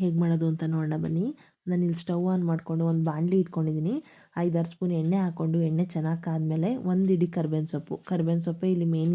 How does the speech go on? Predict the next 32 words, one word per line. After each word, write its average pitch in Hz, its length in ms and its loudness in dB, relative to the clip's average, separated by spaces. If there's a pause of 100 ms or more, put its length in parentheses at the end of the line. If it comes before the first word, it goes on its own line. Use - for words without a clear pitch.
ಇಂಗ್ರೀಡಿಯೆಂಟ್ 165 500 2
ಆಗಿರೋದ್ರಿಂದ 160 540 0 (480)
ನಾನು 190 120 4 (100)
ಒಂದು 170 220 4
ಇಡೀ 160 200 0
ತೊಗೊಂಡಿದ್ದೀನಿ. 156 500 -2 (680)
ಈ - 20 0 (140)
ಥರ 175 180 0 (140)
ಈ 220 40 4 (140)
ಕಲರ್ 175 340 0
ಬರೋವರೆಗೂ 165 460 0 (220)
ಫ್ರೈ 175 140 2 (120)
ಮಾಡಿ 165 240 0 (260)
ಸಪ್ರೇಟ್ 170 380 -2
ಎತ್ತಿಟ್ಕೊಂಬಿಡಿ. 156 540 -4 (160)
ಅದೇ 165 180 2 (120)
ಎಣ್ಣೆಗೆ 180 420 2
ಎರಡು 165 180 0 (100)
ಈರುಳ್ಳಿ, 170 320 2 (100)
ಹಸಿಮೆಣಸಿನ್ಕಾಯಿ, 165 760 -2
ಶುಂಠಿ 165 300 -2
ಬೆಳ್ಳುಳ್ಳಿ 160 280 0 (100)
ಪೇಸ್ಟ್ 170 300 -2
ಹಾಕ್ಕೊಂಡು 160 380 -2 (580)
ಚೆನ್ನಾಗಿ 214 340 -2
ಫ್ರೈ 170 120 2 (120)
ಮಾಡ್ಕೊಳ್ಳಿ. 147 400 -4 (680)
ಫ್ರೈ 220 140 0 (140)
ಆದ 190 80 -4 (100)
ತಕ್ಷಣ 180 240 -2 (160)
ಚಿಕನ್ನು, 170 440 2 (160)
ಅರಿಶಿನದ 170 320 -2